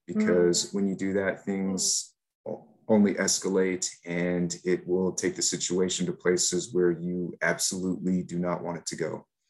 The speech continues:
Speaker 2: But
Speaker 1: Um, yeah, so, so
Speaker 2: Hmm.
Speaker 1: that, uh, that I think has been the most critical thing that, uh, I've taken away from those conversations.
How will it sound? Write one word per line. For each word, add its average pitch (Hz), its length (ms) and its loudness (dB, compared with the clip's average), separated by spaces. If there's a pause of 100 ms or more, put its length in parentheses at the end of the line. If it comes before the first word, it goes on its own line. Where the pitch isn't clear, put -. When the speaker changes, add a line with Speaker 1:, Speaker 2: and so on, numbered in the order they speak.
(580)
Speaker 2:
But 214 140 -4
Speaker 1:
Um, 85 460 0 (180)
yeah, 85 280 0
so, 92 340 2
so 92 240 4
Speaker 2:
Hmm. 92 60 2
Speaker 1:
that, 98 420 0 (100)
uh, 90 220 2
that 110 200 6
I 117 80 6
think 110 260 4
has 92 200 0
been 98 760 -2
the 90 300 -2
most 87 280 0
critical 90 360 0
thing 90 480 2
that, 85 380 0
uh, 82 140 -2
I've 87 140 0
taken 87 240 0
away 90 220 4
from 95 180 -4
those 95 180 -2
conversations. 101 960 4